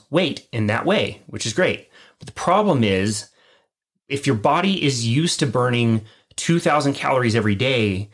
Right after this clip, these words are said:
and then you start moving a lot more and you start feeding it a lot less, your internal metabolism is going to reduce over time. Meaning,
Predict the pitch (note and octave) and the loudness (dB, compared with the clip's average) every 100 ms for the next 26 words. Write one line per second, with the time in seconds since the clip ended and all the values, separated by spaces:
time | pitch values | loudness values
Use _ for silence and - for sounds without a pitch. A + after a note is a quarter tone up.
0 | _ - A#2 C3+ C#3+ D3 G#2+ A#2 D3 D#3+ | _ -4 0 2 2 0 2 2 2 2
1 | C3 A#2 G2+ A2+ G#2 G#2 G2+ - A#2 - | 2 0 0 2 2 2 0 -2 -4 -2
2 | D#3 E3 C3+ A2 G#2 G2+ G#2+ C#3+ A2+ G#2 | 0 2 2 2 2 0 -2 -2 -2 -4
3 | - - - - _ - A2+ C#3 D#3 D#3+ | -8 -12 -20 -20 _ -4 0 2 4 2
4 | D#3+ - _ _ _ _ _ _ - B2 | -2 -6 _ _ _ _ _ _ -6 -4
5 | - - D#3+ E3 D#3+ C#3+ - C#3+ B2 A2+ | -4 0 2 4 2 0 -2 -4 -2 0
6 | G2+ G2 F#2+ - _ _ _ - B2 G#2 | 0 -2 -4 -8 _ _ _ -6 -4 0
7 | B2+ C3+ C#3+ - A#2+ A#2 A2+ A2+ - G#2+ | 2 2 0 0 0 2 2 0 -2 -2
8 | G2+ A#2 A#2 - - - G#2+ A2 - D3+ | 0 0 0 -2 -6 -4 -4 -2 -2 0
9 | G2+ E2 - _ - A#2+ D#3 C3+ G2+ F#2 | -2 -6 -14 _ -6 0 2 2 2 -2